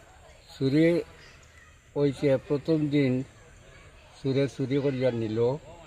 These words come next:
ছয়টা গাছ। আমরা, আমি সঙ্গে সঙ্গে আমার ছেলেরা কইলাম,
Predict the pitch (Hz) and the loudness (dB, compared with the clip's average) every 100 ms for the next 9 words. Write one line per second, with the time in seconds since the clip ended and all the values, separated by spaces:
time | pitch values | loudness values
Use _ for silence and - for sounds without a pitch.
0 | - - - - - - - - - - | -20 -20 -20 -20 -20 -20 -20 -20 -20 -20
1 | - - - 135 127 143 131 107 95 - | -20 -20 -6 0 2 2 2 0 -4 -10
2 | - - - - - - 135 131 147 143 | -20 -20 -20 -20 -20 -8 -4 0 4 4
3 | 135 147 131 - - 127 131 131 139 139 | 4 0 -2 -8 -8 -4 -4 -4 -2 -2
4 | 135 127 - 117 117 123 135 127 123 110 | -2 -2 -4 -6 -4 -2 -4 -6 -8 -6
5 | 113 | -8